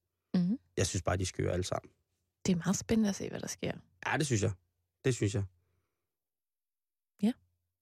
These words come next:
Speaker 1: Men Simon?
Speaker 2: Det var mandagen.
Speaker 1: Det var mandagen. Vi fik måske nedbrudt lidt et tabu om lort.
Speaker 2: Ja, ellers er der nogen, der aldrig vil høre vores program mere, fordi de synes, vi var så klamme.
Speaker 1: Ja.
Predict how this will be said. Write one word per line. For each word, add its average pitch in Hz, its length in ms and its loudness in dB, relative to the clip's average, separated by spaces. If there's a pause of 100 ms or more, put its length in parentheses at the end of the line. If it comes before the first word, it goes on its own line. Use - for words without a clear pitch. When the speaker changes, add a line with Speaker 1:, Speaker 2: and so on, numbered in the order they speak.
(600)
Speaker 1:
Men 240 120 4
Simon? 294 260 0 (760)
Speaker 2:
Det - 60 4
var - 20 4
mandagen. 175 440 0 (160)
Speaker 1:
Det 233 80 0
var 220 60 2
mandagen. 190 400 -2
Vi 277 60 0
fik 294 160 -2 (300)
måske 262 380 0 (120)
nedbrudt 240 420 -2
lidt 247 220 -2
et 226 100 -4
tabu 226 380 -2 (200)
om 214 120 4
lort. 214 360 -2 (280)
Speaker 2:
Ja, 117 60 2
ellers 127 280 0
er 135 40 2
der 117 80 2
nogen, 120 140 2
der - 60 0
aldrig 127 280 0
vil 127 80 0
høre 120 80 4
vores 120 140 -2
program 107 220 -4
mere, 107 160 0
fordi 107 180 -2
de 104 60 -4
synes, 117 240 -2
vi 113 60 -2
var 101 100 2
så 127 120 -2
klamme. 98 360 -2 (280)
Speaker 1:
Ja. 185 120 2